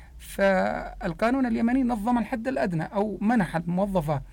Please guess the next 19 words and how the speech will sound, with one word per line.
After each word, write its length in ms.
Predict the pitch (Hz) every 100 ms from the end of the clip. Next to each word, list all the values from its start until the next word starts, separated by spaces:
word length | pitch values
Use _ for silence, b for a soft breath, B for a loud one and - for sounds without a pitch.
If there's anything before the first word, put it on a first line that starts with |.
| B B B -
والعاملة، 520 | 180 165 175 208 156
أكان 320 | - 185 175
موظفة 240 | 170 180 180
في 120 | 165
القطاع 240 | 170 190
الحكومي 440 | 170 165 - 175 160
أو 240 | - 185
العاملة 540 | 170 160 185 175 170 151
في 80 |
القطاع 280 | 180 170 185
الخاص، 280 | 175 247 - B B B B -
الحد 300 | 156 202 208
الأدنى 520 | 175 - 180 220 254
لتسهيل 800 | 196 170 180 - - 220 226 233 b b b b
عملها 460 | 196 190 214 214 214
وتسهيل 400 | 208 170 - 208
إجراءاتها 800 | 196 175 190 226 202 202 220 - - - -
فيما 280 | - 196 202
يخص 400 | 185 - - -